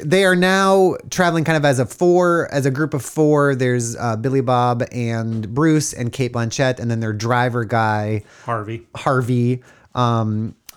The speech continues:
Speaker 1: they're driving down the road and one of them and get in a car accident. And I didn't know if this was part of the real story too, because
Speaker 2: I don't know.
Speaker 1: as of now, Cate Blanchett's character is just considered missing, uh, because she's left, uh, she just disappeared from her home with them.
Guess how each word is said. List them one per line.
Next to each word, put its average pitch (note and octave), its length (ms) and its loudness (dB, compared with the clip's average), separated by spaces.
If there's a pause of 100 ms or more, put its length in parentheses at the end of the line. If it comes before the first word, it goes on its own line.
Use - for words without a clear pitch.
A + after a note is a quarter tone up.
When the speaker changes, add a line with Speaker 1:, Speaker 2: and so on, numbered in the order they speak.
Speaker 1:
they're C3+ 160 2
driving E3 340 0
down E3 100 2
the B2+ 80 2
road A#2+ 140 4
and A2 80 0
one C3 100 2
of D#3 80 -2
them A2+ 140 2
and G2+ 100 -4
get - 100 -6
in A2 60 -10
a G#2+ 60 -4
car - 440 0
accident. F#2+ 600 -6
And A#2 80 -6
I B2+ 60 0
didn't F#3+ 200 -4
know F3 120 0
if A#2+ 80 -4
this C#3 260 -2
was D#3 160 -4
part C3+ 260 -4
of A#2 120 -8
the B2 100 -6
real B2+ 520 -2
story B2+ 640 -2
too, C#3+ 420 -2
because A#2 360 -2
Speaker 2:
I - 40 -12
don't - 40 -10
know. D#3 80 2
Speaker 1:
as F3+ 140 0
of E3+ 80 -2
now, C#3+ 560 0 (260)
Cate D#3+ 260 -2
Blanchett's C3+ 440 -2
character C3 500 -2
is A2 180 -2
just A#2 180 -4
considered A2 640 0
missing, G2 680 -4 (340)
uh, G2+ 220 -2
because G2 320 -4
she's G2+ 280 -8
left, G2+ 480 -6
uh, G2 280 -8 (100)
she G2+ 160 -8
just F#2 260 -8
disappeared G#2 460 -4
from F#2+ 120 -6
her F2 60 -6
home G2+ 320 -4
with G#2 220 -2
them. G2 400 -4